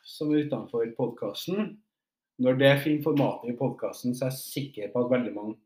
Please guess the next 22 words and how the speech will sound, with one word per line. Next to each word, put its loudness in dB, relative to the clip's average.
kommer -4
til -2
å -4
få 0
noen -2
tips -6
og -8
noen -4
triks, -4
og 8
få 4
noen 4
aha-opplevelser, 0
som -4
jeg -4
tror 2
kommer -6
til -4
å -2
være -4
veldig -4
verdifull. -8